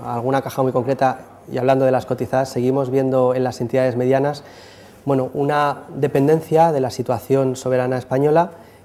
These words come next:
eh, y de la situación macro. En tanto no descarrile la recuperación, no habría que preocuparse, pero son esas entidades medianas, eh, las que sin duda, eh, harían aflorar ese riesgo en caso de que el, la situación macro empeorara.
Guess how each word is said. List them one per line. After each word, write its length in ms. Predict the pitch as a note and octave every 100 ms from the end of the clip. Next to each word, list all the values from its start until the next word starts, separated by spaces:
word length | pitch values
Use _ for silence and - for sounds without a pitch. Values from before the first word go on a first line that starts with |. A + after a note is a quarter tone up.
| -
eh, 380 | B2 A#2+ A#2 A#2
y 80 | B2+
de 80 | B2
la 100 | A#2+
situación 420 | A#2 A#2+ - B2 A#2
macro. 300 | A2+ G#2+ - -
En 220 | A2+ A2
tanto 340 | A#2 A2+ A2+
no 100 | A#2
descarrile 460 | C3 B2+ C3+ C3 B2+
la 120 | B2
recuperación, 500 | A#2+ A2+ B2+ A#2+ C3+
no 60 | C#3
habría 180 | C3+ A#2+
que 80 |
preocuparse, 500 | A2+ A#2 A2 B2+ -
pero 220 | A2+ B2 A2
son 160 | B2+
esas 200 | C3+ C3+
entidades 460 | C3+ B2 B2+ B2 A#2
medianas, 540 | A2+ B2 C3 C#3 - - - - - -
eh, 480 | A#2+ A2+ G#2+ A2 B2
las 260 | B2 A#2
que 140 | - A#2
sin 200 | A#2+ A2+
duda, 720 | A#2+ B2 B2+ A#2+ A2+ A2+ A#2 B2 B2+ - -
eh, 460 | C#3 C3 - - B2+
harían 300 | C3 C3+ C#3+
aflorar 380 | C#3 B2+ C3
ese 200 | B2 -
riesgo 320 | A#2+ B2+ B2+ C3
en 80 |
caso 320 | A2+ B2 - B2+
de 100 | A#2+
que 220 | B2 A#2
el, 540 | A2+ A#2 A#2 - A#2
la 100 | A#2
situación 380 | A2+ B2 A2+ B2
macro 180 | A#2+ B2
empeorara. 400 | A2+ A2+ A2